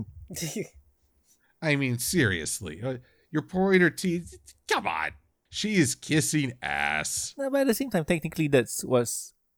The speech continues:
Speaker 1: expected of her in class, like, uh, levitates teacups and stuff. <laughs>
Speaker 3: Well, but also on the topic of, of Diane,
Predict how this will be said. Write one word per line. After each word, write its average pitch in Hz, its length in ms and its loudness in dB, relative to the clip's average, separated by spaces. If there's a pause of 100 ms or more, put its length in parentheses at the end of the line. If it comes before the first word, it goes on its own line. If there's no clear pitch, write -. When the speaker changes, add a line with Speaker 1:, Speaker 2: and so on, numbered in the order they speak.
(120)
Speaker 1:
expected 113 540 0
of 90 160 0
her 101 140 2
in 98 280 -4
class, 104 460 -4
like, 92 200 -2 (360)
uh, 95 440 0
levitates - 800 -2
teacups 98 420 -6
and 95 120 -2
stuff. 98 240 -2 (720)
<laughs> - 160 6 (800)
Speaker 3:
Well, 156 420 4 (340)
but 180 200 2
also 240 320 4
on 147 120 4
the 113 80 0
topic 101 360 0
of, 95 220 -2
of 98 240 -2
Diane, 87 540 -4